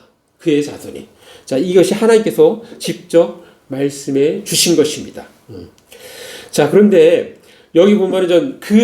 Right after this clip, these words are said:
마음이 그들과 달라서" 이렇게 돼 있잖아요. 요거를 좀 더, 어, 원어, 원어에 가까운 성경을 보면 뭐라고 돼 있냐면 "다른 영을 지녀서."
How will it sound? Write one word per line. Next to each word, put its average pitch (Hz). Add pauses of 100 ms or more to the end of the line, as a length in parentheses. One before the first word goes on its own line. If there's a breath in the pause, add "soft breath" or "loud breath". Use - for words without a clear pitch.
(160)
마음이 208
그들과 190
달라서" 196
이렇게 170
돼 165
있잖아요. 135 (580 soft breath)
요거를 175
좀 165
더, 160 (280 loud breath)
어, 123
원어, 190
원어에 196
가까운 196
성경을 185
보면 143 (460 soft breath)
뭐라고 170
돼 160
있냐면 151 (580 soft breath)
"다른 220
영을 196
지녀서." -